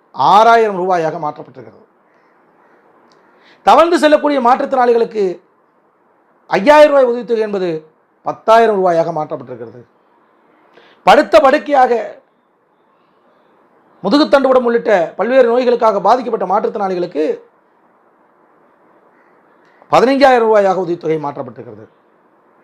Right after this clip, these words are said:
இதுதான் அரசு. மாற்றுத்திறனாளிகள் உணர்வுகளை புரிந்து கொண்டு, மாற்றுத்திறனாளி கஷ்டங்களை புரிந்து கொண்டு இவ்வளவு ரூபாய் உதவித்தொகை உயர்த்திருக்கு. அது மட்டும் இல்ல,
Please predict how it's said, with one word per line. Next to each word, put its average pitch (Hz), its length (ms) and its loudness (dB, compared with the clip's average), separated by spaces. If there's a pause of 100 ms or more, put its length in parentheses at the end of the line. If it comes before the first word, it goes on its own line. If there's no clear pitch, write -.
(960)
இதுதான் 180 400 -2
அரசு. 139 240 -8 (1600)
மாற்றுத்திறனாளிகள் 226 800 2
உணர்வுகளை 247 340 0
புரிந்து 226 280 -6
கொண்டு, 196 180 -6
மாற்றுத்திறனாளி 220 540 -2
கஷ்டங்களை 247 440 0
புரிந்து 208 260 -4
கொண்டு 185 220 -6 (1200)
இவ்வளவு 147 240 2
ரூபாய் 185 200 2
உதவித்தொகை 151 320 -10
உயர்த்திருக்கு. 113 460 -18
அது 226 120 -2
மட்டும் 277 240 -4
இல்ல, 208 100 2